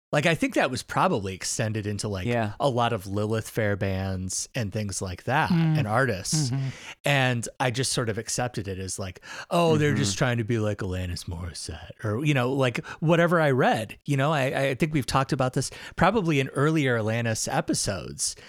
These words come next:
Speaker 1: about, like, um, you read music criticism or read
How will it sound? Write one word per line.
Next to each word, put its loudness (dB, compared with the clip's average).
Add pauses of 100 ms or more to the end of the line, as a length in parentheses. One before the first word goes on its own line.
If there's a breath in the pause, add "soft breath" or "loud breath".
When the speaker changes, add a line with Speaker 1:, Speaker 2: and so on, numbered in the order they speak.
(200 loud breath)
Speaker 1:
about, 2
like, -2 (380 loud breath)
um, 0 (600)
you 2
read 0
music 0
criticism -2
or -2 (160)
read -2